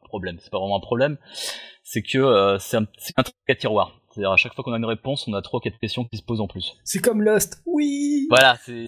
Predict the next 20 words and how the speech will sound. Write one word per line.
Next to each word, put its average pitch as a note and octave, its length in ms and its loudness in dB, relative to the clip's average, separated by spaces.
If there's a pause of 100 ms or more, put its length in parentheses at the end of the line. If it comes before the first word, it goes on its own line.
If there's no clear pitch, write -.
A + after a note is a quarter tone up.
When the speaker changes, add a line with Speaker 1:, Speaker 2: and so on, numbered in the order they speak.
Speaker 1:
c'est A#2+ 220 -8
ce - 60 -18
que C#3 100 -8
je C3 80 -6
me C3+ 80 -10
suis D#3 140 -12
dit, D#3+ 60 -12
j'espère C3 360 -8
que - 80 -20
ça A#2+ 80 -8
va A#2 100 0
pas C3 160 -8
faire C#3 180 -6
un B2 60 -6
truc - 240 -12
à G#2 140 -4
J A2 100 -6
J A2+ 100 -2
Abrams, F#2 320 -2
quoi. E2+ 160 -8